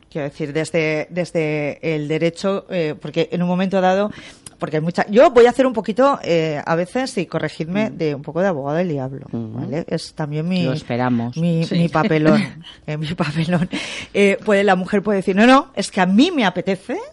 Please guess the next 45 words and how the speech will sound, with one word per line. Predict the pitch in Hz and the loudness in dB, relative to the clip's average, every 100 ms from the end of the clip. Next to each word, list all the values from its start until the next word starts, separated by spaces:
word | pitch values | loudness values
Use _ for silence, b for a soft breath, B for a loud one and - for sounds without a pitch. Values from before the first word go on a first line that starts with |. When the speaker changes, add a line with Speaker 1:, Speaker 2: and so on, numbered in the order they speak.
| _ - | _ -6
Speaker 1:
eh, | 190 180 165 160 | -2 2 0 0
encargarme | 185 170 180 170 175 214 | -2 0 0 0 0 -2
de | 233 226 | 0 -2
cuidar | 190 175 220 | 0 0 2
a | |
mi | 262 | 0
bebé | 165 165 208 - | 0 0 0 -4
y | 170 | -6
estar | 170 - 175 180 | -6 -2 -2 -2
con, | 214 190 185 165 | -2 -2 -2 -4
con, | 175 165 165 165 165 | -4 -2 -4 -6 -4
Speaker 2:
Sí, | 151 123 | -2 0
Speaker 1:
con | 185 170 | 0 0
el | |
bebé, | 170 170 254 | 0 2 2
Speaker 2:
nadie | 285 156 | 4 2
se | 160 | 2
Speaker 1:
con | 190 | 4
Speaker 2:
lo | |
Speaker 1:
la | 165 | 6
Speaker 2:
va | |
a | 160 | 6
Speaker 1:
bebé". | 190 | 6
Speaker 2:
negar. | 269 170 | 6 8
Speaker 3:
Bueno, | 202 | 6
pero | 190 170 165 | 6 6 6
yo, | 165 - | 4 2
a | 151 | 4
Speaker 1:
Y | 262 | 6
Speaker 3:
ver, | 165 - | 8 8
Speaker 1:
no | |
quiere, | - 269 269 | 6 6 6
y, | 220 208 | 4 0
y, | 220 | 4
Speaker 3:
yo | |
Speaker 1:
y | 160 | 6
Speaker 3:
hace | 196 277 | 6 6
Speaker 1:
prefiero | 262 - | 8 8
Speaker 3:
poco | 285 | 8
que | 220 | 8
Speaker 1:
hacer | 202 | 8
Speaker 3:
pasé | 226 254 208 | 8 6 6
por | 220 | 6
esa | 202 | 4
Speaker 1:
¿Tú | 202 | 2